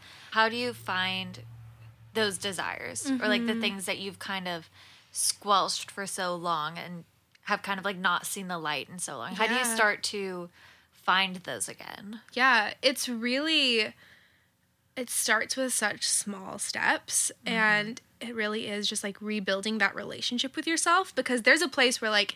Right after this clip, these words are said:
Speaker 2: if you've spent years or decades or however long, like,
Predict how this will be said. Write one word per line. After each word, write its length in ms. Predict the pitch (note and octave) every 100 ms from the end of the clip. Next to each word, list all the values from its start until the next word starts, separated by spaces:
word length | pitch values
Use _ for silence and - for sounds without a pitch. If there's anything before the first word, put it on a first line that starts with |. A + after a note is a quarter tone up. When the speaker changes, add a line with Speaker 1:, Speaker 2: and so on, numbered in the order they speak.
| -
Speaker 2:
if 180 | A3 -
you've 200 | D4 F4
spent 560 | - A#3 A3 G3 - - - _ -
years 500 | G#3 A3+ G#3 G3 F#3+
or 80 |
decades 500 | F#3+ F#3 G3 G3 F#3+
or 80 | F#3+
however 400 | F#3+ F#3+ F#3+ F#3+
long, 480 | F#3+ F#3+ F#3 F#3+ A3 - - - _
like, 120 | -